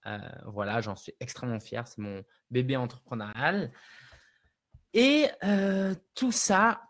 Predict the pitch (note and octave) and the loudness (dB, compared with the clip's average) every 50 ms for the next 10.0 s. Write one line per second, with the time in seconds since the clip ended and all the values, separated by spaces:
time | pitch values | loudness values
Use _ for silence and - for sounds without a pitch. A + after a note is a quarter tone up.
0 | _ _ - - F#3 G3 G#3 G3 - - - _ - C3 A#2 G#2+ B2 C#3 D3+ D#3 | _ _ -4 0 2 4 4 4 0 -4 -10 _ -8 -8 -6 -4 -2 0 0 -2
1 | D3+ - _ - D3 A#2+ A#2+ A#2+ B2 C3 C#3+ D3+ C#3 F#2+ C3 G#2+ A2+ A2+ G#2+ G#2+ | -2 -4 _ -4 -2 -2 -2 -2 -2 0 0 0 -2 -2 -2 0 2 2 2 4
2 | A2+ B2+ C3+ C3 B2+ - C#3+ C3 C3 B2 G#2 G2+ F#2+ F#2+ G#2+ A2 A2 G2+ G#2+ A#2 | 2 2 2 0 -2 0 0 0 0 0 -2 -4 -6 -4 -4 -4 -4 -4 -4 -4
3 | B2 B2+ B2+ - _ _ - C#3 C3 B2+ A2+ A#2+ A2 G#2+ G#2 F#2+ G2+ G2+ - - | -4 -4 -4 -6 _ _ -4 -2 0 0 0 -2 -4 -6 -10 -10 -10 -12 -12 -12
4 | - _ _ - G#2 G2 G#2 G#2 - - - _ A2+ G#2 - - - A2+ G2+ A2 | -14 _ _ -14 -12 -10 -10 -10 -10 -12 -12 _ -10 -10 -10 -10 -10 -6 -2 -2
5 | A2 A2+ G#2 - G#2 G#2 A2 - - - G#2+ G2 G#2 C3+ C3 A#2 A#2 A2 G#2 F#2 | -2 -2 -2 -2 -2 -2 -2 -2 -4 -10 -16 -4 -2 0 2 2 2 2 2 0
6 | F2+ G2 F#2+ G#2+ C3+ D3+ C#3+ C#3+ D3 B2 - C3+ D3 D#3 D#3+ D3+ C#3 B2+ C3+ A#2+ | -4 -6 -6 -4 -4 -4 -4 -4 -6 -4 -2 -2 -2 0 -2 -2 0 -2 -2 -4
7 | A#2+ A#2+ C#3+ D3+ C#3 B2+ - - D3+ D3+ C#3 A#2+ G#2 A#2+ B2+ B2+ - - _ _ | -4 -4 -4 -4 -4 -4 -4 -4 -4 -4 -4 -4 -4 -4 -4 -4 -4 -10 _ _
8 | _ - - - - - - B2 A2 A2 B2 C#3+ D#3+ F3 D#3+ C#3 B2 - - - | _ -12 -12 -12 -12 -8 -4 -2 -2 0 0 0 0 0 0 -2 -4 -6 -8 -10
9 | - - _ _ _ - C3+ B2+ A#2+ A2 A2+ G#2 F#2+ G2 - - - - - | -12 -14 _ _ _ -4 -2 -2 -2 -2 -4 -6 -6 -8 -12 -14 -16 -16 -16